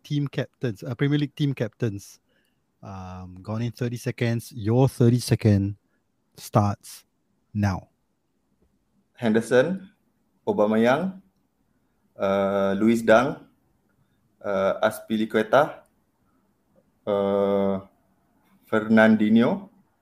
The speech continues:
Speaker 2: Harry Maguire, uh, Lascelles, Ward-Prowse, uh, Rice,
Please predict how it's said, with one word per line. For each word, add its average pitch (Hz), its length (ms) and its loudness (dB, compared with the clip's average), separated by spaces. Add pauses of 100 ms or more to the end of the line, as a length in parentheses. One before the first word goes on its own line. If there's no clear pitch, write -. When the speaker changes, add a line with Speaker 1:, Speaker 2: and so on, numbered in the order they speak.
(260)
Speaker 2:
Harry 107 240 2
Maguire, 107 560 2 (1120)
uh, 98 680 2
Lascelles, 127 1040 2 (1040)
Ward-Prowse, 123 880 0 (1400)
uh, 98 880 -2 (720)
Rice, 135 480 2